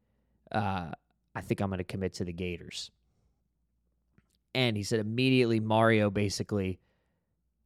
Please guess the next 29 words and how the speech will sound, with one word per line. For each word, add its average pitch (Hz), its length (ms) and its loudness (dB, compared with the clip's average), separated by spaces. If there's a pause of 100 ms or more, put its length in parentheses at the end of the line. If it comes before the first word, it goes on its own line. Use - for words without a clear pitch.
(460)
got 123 260 4
up 113 180 0
wherever 117 340 2
F-, - 220 -8
Mario 127 440 4
was 113 320 2
at 98 100 -8
that 107 220 -2
time, 92 420 -4 (1160)
drove 117 680 4 (840)
to 151 220 2
Orlando, 127 680 0 (1040)
and 113 140 -2
helped 123 380 -2
convince 117 460 -2
him 101 260 -2
that 98 180 -2
Miami 107 460 -2
was 107 160 0
the 98 100 -6
place 95 380 -6
he 95 100 -6
needed 95 280 -4
to 92 80 -6
be. 95 120 -6
And 92 140 -8
clearly 165 320 4
it 160 100 4
was. 165 380 2